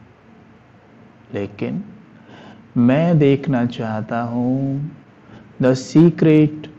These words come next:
of Time, समय का रहस्य, किंतु उस सीडी में,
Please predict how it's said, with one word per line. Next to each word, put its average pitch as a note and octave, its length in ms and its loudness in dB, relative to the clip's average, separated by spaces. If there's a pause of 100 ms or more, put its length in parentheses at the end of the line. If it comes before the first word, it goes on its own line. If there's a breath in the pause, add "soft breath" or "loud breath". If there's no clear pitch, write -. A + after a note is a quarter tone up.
(120)
of A2+ 260 -6 (180)
Time, A2 360 -4 (380)
समय C3+ 440 -2 (100)
का A#2 120 -4
रहस्य, G#2+ 580 -8 (1300 loud breath)
किंतु F#3 500 8 (180)
उस A3+ 220 6 (1300)
सीडी D#3+ 340 8
में, C#3 580 0